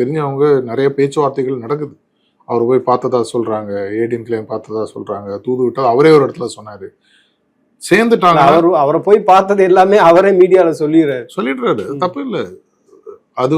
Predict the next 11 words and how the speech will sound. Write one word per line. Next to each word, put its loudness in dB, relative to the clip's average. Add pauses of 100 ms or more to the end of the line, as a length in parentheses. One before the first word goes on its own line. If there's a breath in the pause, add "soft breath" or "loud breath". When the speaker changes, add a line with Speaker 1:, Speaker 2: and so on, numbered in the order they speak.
Speaker 1:
வந்து 2 (340)
ஒண்ணு 0 (120)
டாக்டிக்கலா 0
இருக்கலாம், -2
இல்ல 0 (180)
பார்த்ததுல 2 (120)
பத்து -2 (100)
பார்த்ததுல 2
ஒண்ணு 0
கூட 2
சொல்லிடலாம். -6